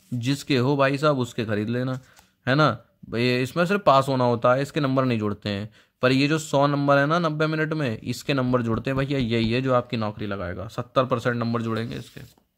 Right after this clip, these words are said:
अच्छा, आगे बढ़ने से पहले एक बार इनका सिलेबस भी देख लेते हैं।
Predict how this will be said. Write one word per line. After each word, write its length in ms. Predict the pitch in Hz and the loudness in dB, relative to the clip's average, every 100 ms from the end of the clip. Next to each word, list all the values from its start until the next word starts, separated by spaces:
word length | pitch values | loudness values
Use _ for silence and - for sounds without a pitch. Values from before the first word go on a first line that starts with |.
| _ - - - _ - | _ -20 -20 -20 _ -8
अच्छा, 440 | 117 - 120 104 - _ _ | -8 -2 0 0 -2 _ _
आगे 300 | 98 123 147 | 2 4 4
बढ़ने 300 | 175 170 175 | 2 0 0
से 80 | 165 | -4
पहले 280 | 165 160 160 | -2 -2 -2
एक 100 | 156 | -4
बार 140 | 160 | -4
इनका 200 | 156 156 | -2 -4
सिलेबस 400 | 165 139 117 113 | -4 -4 -2 -2
भी 140 | 107 110 | -4 -6
देख 200 | 107 110 | -6 -6
लेते 240 | 101 - | -10 -8
हैं। 160 | 107 | -8